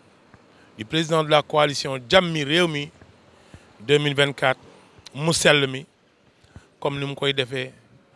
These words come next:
saa su ne, dans son vaste programme social,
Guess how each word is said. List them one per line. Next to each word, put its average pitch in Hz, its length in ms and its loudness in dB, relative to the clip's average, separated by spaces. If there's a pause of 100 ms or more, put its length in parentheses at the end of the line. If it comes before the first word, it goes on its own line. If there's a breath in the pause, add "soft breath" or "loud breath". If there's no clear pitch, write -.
(160)
saa 139 360 2
su 135 160 -8
ne, 120 140 -10 (1000 soft breath)
dans 123 180 -4
son 147 220 -2
vaste 147 520 0 (120)
programme 151 520 2 (440)
social, 156 600 0